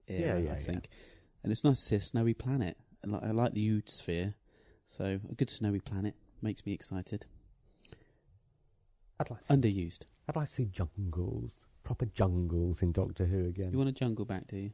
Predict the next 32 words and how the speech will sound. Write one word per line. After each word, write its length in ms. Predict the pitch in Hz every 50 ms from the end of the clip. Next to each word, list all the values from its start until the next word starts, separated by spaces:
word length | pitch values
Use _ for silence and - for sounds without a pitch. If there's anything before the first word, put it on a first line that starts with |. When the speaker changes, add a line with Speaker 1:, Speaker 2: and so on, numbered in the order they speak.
| -
Speaker 2:
Yeah. 380 | - 170 156 117 85 64 - - - - -
Speaker 1:
Yeah. 340 | - - - - 175 156 160 151 - _ _ _ _ _ _ _ _ - - _ _ _ -
Hmm. 340 | 147 143 135 104 87 82 82 - - - - -
Speaker 2:
Look, 220 | - 202 156 123 - - -
uh, 140 | 302 269 240 - 226 233 180 165 - - _ _ _ _ _ _ _ _ _ _
was 300 | - 123 143 170 165 147
this 240 | - - 160 - -
episode 640 | 135 98 - - 98 - 113 101 98 98 98 90 - - _ _ _ _ _ _ _ _ _ _ _ _ _ _ _ _ _
a 80 | - 90
classic? 920 | - - - - - 95 78 - - - - - - - - - - - _ _ _ _ _ _ _ _
Was 260 | 123 123 139 147 -
this 340 | - - 131 123 120 107 - -
episode 720 | - 104 101 - - 95 - - 104 95 92 92 95 90 - _ _ _ _ _
up 240 | - 110 98 - -
there 240 | - 101 95 92 90
with 100 | 92 87
the 40 | 87
best 400 | 80 - 92 92 90 - - -
of 160 | 98 92 87 - _ _
Stephen 400 | - - - - 113 104 98 110
Moffat 480 | 104 107 104 98 - - 127 127 110 - _ _
or 120 | - 107 104
the 80 | 104
best 400 | 95 - 107 98 95 - - -
of 220 | 110 98 92 90 - _
Doctor 340 | - 101 92 87 - 101 101
Who? 240 | 101 104 95 85 76 -
Because 280 | 90 87 - 104 98
that 200 | 107 135 165 175
was 160 | 160 151 143 -
our 180 | 151 143 131
expectation. 840 | 117 98 - - - 98 78 - - 104 98 90 - - 85 78 82